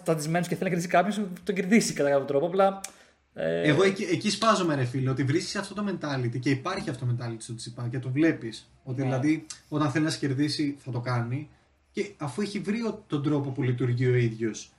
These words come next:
Speaker 2: γιατί δεν βρίσκει, γιατί δεν βάζει τον εαυτό του σε αυτή τη διαδικασία, όποια mental διαδικασία είναι αυτή, για να το κάνει.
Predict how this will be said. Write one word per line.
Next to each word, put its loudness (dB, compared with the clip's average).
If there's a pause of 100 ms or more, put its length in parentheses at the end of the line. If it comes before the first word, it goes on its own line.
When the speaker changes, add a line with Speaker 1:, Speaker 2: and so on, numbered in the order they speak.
(160)
Speaker 2:
γιατί -4
δεν -2
βρίσκει, -4
γιατί -4
δεν -4
βάζει -2
τον -8
εαυτό -6
του -8
σε -8
αυτή -8
τη -6
διαδικασία, -2
όποια -2
mental 0
διαδικασία -6
είναι -2
αυτή, -4 (180)
για -2
να 0
το -2
κάνει. -2